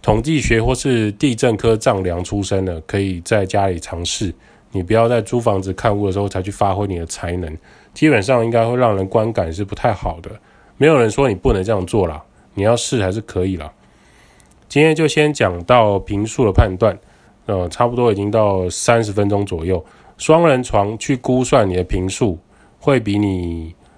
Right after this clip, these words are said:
直接丈量来得好。再来就是说，你研究屋内是否你个人物品可以放得过去，可以搬家进去，会比较重要。关于学生的租屋筛选，我们预计会用三级到四级来讲这个租屋筛选技巧，因为我发现，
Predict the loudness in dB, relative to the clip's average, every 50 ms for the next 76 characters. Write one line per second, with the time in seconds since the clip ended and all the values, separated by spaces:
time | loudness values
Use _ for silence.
0 | _ _ -6 -4 -2 0 0 0 0 0 0 0 0 0 0 -2 -2 -4 -4 -6
1 | -6 -4 -4 -4 -4 -4 -6 -6 -8 -8 -6 -6 -6 -6 -10 _ _ _ _ _
2 | _ _ 0 2 4 4 4 4 2 0 0 0 2 2 2 2 2 0 -2 -2
3 | -2 -2 0 0 0 2 2 2 4 4 4 2 2 0 0 0 0 0 -2 -2
4 | -4 -2 0 0 0 -2 0 0 2 2 2 2 0 0 -2 -2 -2 -4 -2 -2
5 | 0 0 0 0 2 2 2 2 0 -2 -2 -2 -2 -2 -4 -6 -4 -2 0 0
6 | 0 2 2 0 2 2 0 0 0 0 0 -2 -4 -6 -6 -6 -6 -6 -4 -4
7 | -4 -4 -4 -2 -4 -6 -4 -4 -4 -4 -4 -4 -4 -4 -4 -6 _ _ _ _
8 | _ _ _ _ _ _ _ _ _ 2 4 4 4 2 2 0 0 0 2 2
9 | 2 2 0 0 0 0 0 0 0 2 2 2 2 2 2 0 -2 -2 -2 -4
10 | -4 -4 -4 -2 -2 -2 0 0 0 0 0 0 -2 0 2 2 2 2 -2 -4
11 | -6 -4 0 0 0 0 0 -2 -4 -4 -4 -4 -4 -6 -8 -8 -8 -8 -10 -12
12 | _ _ _ _ _ _ _ -2 0 0 2 2 0 -2 -2 -2 -2 -2 -2 -2
13 | -2 -2 -2 -2 -2 0 0 -2 -2 -2 -4 -6 -4 -6 -6 -6 -6 -4 0 2
14 | 2 2 4 4 2 2 2 2 0 0 0 -2